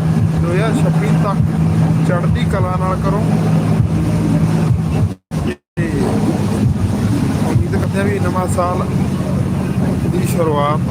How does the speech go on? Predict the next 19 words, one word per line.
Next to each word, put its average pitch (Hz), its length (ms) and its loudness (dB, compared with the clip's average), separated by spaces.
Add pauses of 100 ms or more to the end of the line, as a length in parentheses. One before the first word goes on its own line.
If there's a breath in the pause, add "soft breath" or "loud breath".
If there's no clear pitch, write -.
(1000)
ਵਧੀਆ 165 280 2
ਹੀ 202 160 0
ਹੋਈ 170 160 2
ਹੋਣੀ - 280 0 (640)
ਤੇ - 80 2 (100)
ਸਾਡੀ 180 300 0
ਵੀ - 140 2
ਵਧੀਆ 220 280 0
ਹੀ 247 80 0
ਹੋਈ 208 200 2
ਹੈ, 214 60 4
ਕਿਉਂਕਿ 202 320 0 (520)
ਨਵੇਂ, - 280 2 (260)
ਨਵਾਂ 170 380 0
ਸਾਲ 165 220 2
ਦੀ 175 160 -2
ਸ਼ੁਰੂਆਤ 156 440 0 (1000)
ਸਾਡੇ 160 260 0
ਕਲਾਰਗੜ੍ਹ 156 680 0